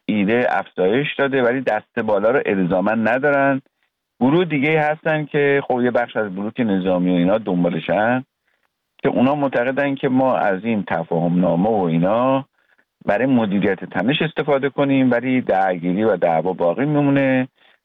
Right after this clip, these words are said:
باید زمان بخریم به سمت اینی که تا دوره آقای ترامپ تموم بشه، یعنی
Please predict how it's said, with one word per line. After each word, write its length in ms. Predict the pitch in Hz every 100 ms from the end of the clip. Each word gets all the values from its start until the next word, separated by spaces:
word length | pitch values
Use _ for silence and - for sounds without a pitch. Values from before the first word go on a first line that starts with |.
| _
باید 320 | 101 113 117 104
زمان 360 | 98 120 143
بخریم 600 | 135 131 127 120 117 113
به 500 | 110 110 107 107 110 - _ _
سمت 300 | 98 101 -
اینی 240 | 104 101 101
که 500 | 101 101 98 98 92 _ _ _ _ -
تا 240 | 101 98
دوره 260 | 92 85 92
آقای 220 | 85 87
ترامپ 340 | - 101 104
تموم 300 | - 82 65
بشه، 220 | - - - _ _ -
یعنی 440 | 92 101 107